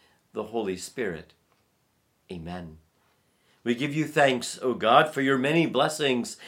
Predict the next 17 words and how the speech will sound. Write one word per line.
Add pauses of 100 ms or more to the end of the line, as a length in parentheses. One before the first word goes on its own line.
(180)
that
fill
our
lives. (180)
With
open
hands
and
grateful
hearts, (300)
may
we
become
a
people (180)
of
thanksgiving.